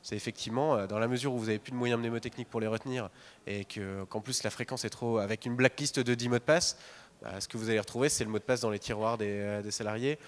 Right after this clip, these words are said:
ou le mot de passe sur le, sur les écrans. Donc il faut un, je dirais un juste milieu entre les données que vous traitez,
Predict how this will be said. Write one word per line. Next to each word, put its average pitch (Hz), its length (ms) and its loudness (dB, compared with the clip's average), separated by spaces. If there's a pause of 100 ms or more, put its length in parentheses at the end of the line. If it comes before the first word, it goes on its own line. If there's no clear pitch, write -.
(220)
ou 135 100 0
le 123 60 -2
mot 117 100 -4
de 107 40 -20
passe 135 200 2
sur 117 180 -2
le, 107 160 0
sur - 140 -4
les 113 160 0
écrans. 104 220 -8 (640)
Donc 113 160 -8
il 147 100 -2
faut 180 220 8
un, 131 500 10 (220)
je - 60 -14
dirais 123 140 6
un 139 100 10
juste 147 220 2
milieu 156 240 6
entre 151 320 4 (360)
les 147 160 6
données 165 180 8
que 143 60 0
vous 147 100 -2
traitez, 180 340 0